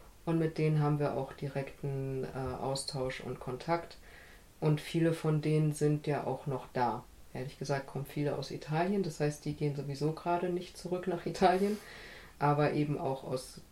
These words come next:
Deutschland, Spanien, ja, eigentlich weltweit, die N G Os, die internationalen, mit denen sind wir eben, wie gesagt, im, im permanenten Austausch und die supporten uns auch gerade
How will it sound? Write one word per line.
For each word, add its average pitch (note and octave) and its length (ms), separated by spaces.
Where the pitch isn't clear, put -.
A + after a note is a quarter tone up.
Deutschland, C#3+ 640
Spanien, C3+ 1000
ja, A#2 220
eigentlich C3 300
weltweit, B2+ 520
die C#3+ 120
N C#3 140
G C#3+ 140
Os, F3 300
die D#3 120
internationalen, D3+ 840
mit E3 280
denen D#3 260
sind D3 220
wir D3 80
eben, D3 240
wie C#3 60
gesagt, C3+ 420
im, C#3 360
im C#3+ 180
permanenten C#3 560
Austausch D3 640
und D3 340
die C3+ 200
supporten C3+ 760
uns C3+ 200
auch - 160
gerade C3+ 240